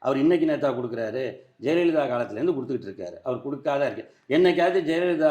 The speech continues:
அவர்கள் வந்து இவர் ப-, இவரோட ராமதாஸ் அறிக்கைக்கு ஏதாவது பதில் சொல்லியிருக்காங்களா? ஒருபோதும் சொன்னதில்லை. ஆனா இவர் முழ முழமா அறிக்கை கொடுப்பாரு.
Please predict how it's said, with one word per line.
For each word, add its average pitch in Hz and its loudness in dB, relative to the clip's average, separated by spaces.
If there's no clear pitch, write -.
அவர்கள் 131 -4
வந்து 135 -4
இவர் 143 -2
ப-, 131 0
இவரோட 127 -4
ராமதாஸ் 139 -2
அறிக்கைக்கு 117 -6
ஏதாவது 120 -6
பதில் 123 -8
சொல்லியிருக்காங்களா? 92 -14
ஒருபோதும் 151 0
சொன்னதில்லை. 107 -6
ஆனா 131 -4
இவர் 131 -4
முழ 156 6
முழமா 170 4
அறிக்கை 147 2
கொடுப்பாரு. 104 -8